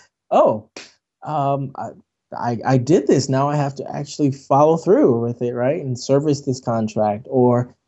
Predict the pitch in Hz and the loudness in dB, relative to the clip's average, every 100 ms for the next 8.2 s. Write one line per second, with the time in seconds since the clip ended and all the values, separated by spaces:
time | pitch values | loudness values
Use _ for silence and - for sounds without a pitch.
0 | - 151 151 170 - 147 123 120 123 117 | -2 4 4 4 4 4 4 4 4 4
1 | 107 - 127 101 117 113 113 117 110 104 | 0 -2 -2 0 -2 -2 -2 -2 -2 -2
2 | 101 98 95 113 107 101 101 110 120 - | -4 -10 -10 -6 -4 -4 -6 -6 -10 -4
3 | 110 113 107 101 101 _ _ _ - 120 | 4 6 6 4 0 _ _ _ 0 4
4 | 113 117 113 104 101 98 - 98 - 107 | 4 6 4 4 2 0 0 0 0 -2
5 | 101 - 117 131 120 120 - _ _ _ | -2 -4 -4 2 2 2 -8 _ _ _
6 | 170 151 135 139 135 135 - - 135 127 | -2 2 4 4 0 -2 -10 -2 0 0
7 | - - 143 143 151 147 156 151 131 131 | -4 -6 0 4 4 4 4 4 4 2
8 | 123 | 2